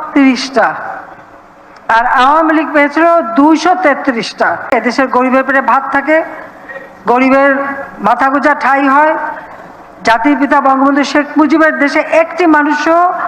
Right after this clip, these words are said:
ঠিকানাবিহীন থাকবে না, গৃহহীন থাকবে না, ভূমিহীন থাকবে না। আমরা সেটাই বাস্তবায়ন করে যাচ্ছি, এটাই ওদের সহ্য হয় না, এটাই তারা সহ্য করতে পারে না।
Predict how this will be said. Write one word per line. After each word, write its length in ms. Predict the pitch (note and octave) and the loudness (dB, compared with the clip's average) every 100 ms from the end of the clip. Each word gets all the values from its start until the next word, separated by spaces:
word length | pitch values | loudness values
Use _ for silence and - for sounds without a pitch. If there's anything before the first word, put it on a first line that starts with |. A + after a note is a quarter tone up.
| - - | -8 -4
ঠিকানাবিহীন 640 | D4 C#4 D4+ C#4 D4 E4 | 0 2 2 2 2 0
থাকবে 320 | C#4 C#4+ C#4 D4+ | 0 0 2 4
না, 240 | E4 E4+ - - - - G3+ | 4 2 -2 -6 -8 -4 2
গৃহহীন 500 | C#4+ D#4 C#4 D#4+ C#4+ | 4 4 4 2 2
থাকবে 340 | C#4+ C#4 D4 | -2 0 2
না, 200 | D#4+ E4+ - - - A3+ | 2 2 -2 -6 -4 0
ভূমিহীন 380 | C#4+ C#4+ C#4+ | 4 4 4
থাকবে 380 | C4 B3 B3 A#3+ | 2 -2 0 0
না। 220 | G#3+ F3+ - - - | 0 -2 -4 -8 0
আমরা 240 | A#3+ B3+ | 0 2
সেটাই 320 | B3 C#4 D4+ D4 | 0 2 2 2
বাস্তবায়ন 640 | B3+ B3+ - C#4+ C#4+ C#4+ | 0 0 0 2 2 2
করে 180 | C4 A#3 | -2 0
যাচ্ছি, 380 | G#3 G#3 G#3 F3+ - - A#3+ | -2 -2 -8 -8 -14 -10 -4
এটাই 320 | A#3 D4 C#4+ - | 0 2 2 0
ওদের 280 | B3 B3 A#3 | 0 0 -2
সহ্য 380 | - B3 G3+ | -2 -4 0
হয় 260 | A#3 G#3 G3 | 0 0 0
না, 240 | F#3 E3 - - - - - - | -2 -4 -8 -20 -20 -20 -20 -8
এটাই 260 | C4 C4+ D4+ | -2 0 2
তারা 200 | C4+ C4+ | 2 0
সহ্য 300 | B3+ B3+ C4 | -2 -2 -2
করতে 200 | A3+ A#3 | -2 -2
পারে 240 | A3+ G3+ | 0 0
না। 180 | F3+ E3 | 0 -4